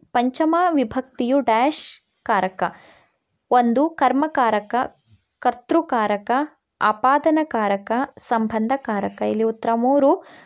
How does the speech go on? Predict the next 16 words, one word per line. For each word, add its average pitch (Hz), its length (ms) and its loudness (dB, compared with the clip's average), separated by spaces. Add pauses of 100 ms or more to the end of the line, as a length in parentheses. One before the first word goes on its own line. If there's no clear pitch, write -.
(260)
ಆಪಾದನಕಾರಕ. 233 1400 0 (460)
ತೊಂಬತ್ತೊಂಬತ್ತು, 247 920 0 (160)
ಅಲ್ಪಡು 294 680 2
ಎಂಬ 240 340 -2
ಪ್ರತ್ಯಯವನ್ನು 220 880 0
ಡ್ಯಾಶ್ಗೆ 233 1200 -2
ಸೇರಿಸುತ್ತೇವೆ. 202 1200 -2 (200)
ಕರ್ಮಪದ, 254 640 0 (300)
ಕಾಲಸೂಚಕ 254 760 0
ಪ್ರತ್ಯಯ, 214 600 0
ಕ್ರಿಯಾಪದ 240 800 0 (120)
ಧಾತು, 214 560 -2 (280)
ಕರ್ತೃಪದ. 220 640 -2 (100)
ಇಲ್ಲಿ 220 200 -2
ಉತ್ತರ 226 320 -2
ಮೂರು, 269 440 2